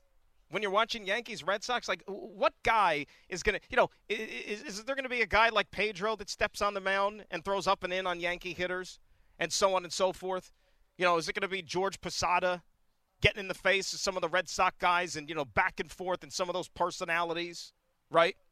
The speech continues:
How, remember, all those Red Sox pitchers were plunking Yankees and the Yankees wouldn't retaliate?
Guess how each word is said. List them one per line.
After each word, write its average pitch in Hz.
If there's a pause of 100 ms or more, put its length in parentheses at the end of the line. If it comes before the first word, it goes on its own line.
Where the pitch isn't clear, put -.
(680)
How, 180
remember, 190
all 196
those 180
Red 175
Sox 175
pitchers 175
were 151
plunking 180
Yankees 170
and 143
the 143
Yankees 165
wouldn't 160
retaliate? 160